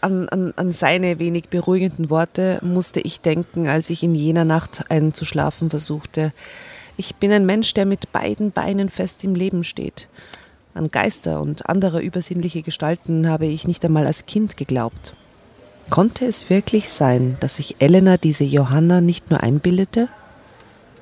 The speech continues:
Existierte Johanna auf die eine oder andere Art?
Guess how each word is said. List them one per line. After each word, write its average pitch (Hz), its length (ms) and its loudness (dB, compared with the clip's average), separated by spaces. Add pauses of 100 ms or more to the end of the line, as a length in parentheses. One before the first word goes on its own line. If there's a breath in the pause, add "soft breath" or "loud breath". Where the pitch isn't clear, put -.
Existierte - 840 2
Johanna 135 580 2
auf - 180 -6
die - 240 -8
eine 151 380 2
oder 160 260 0
andere 143 360 2
Art? - 400 -4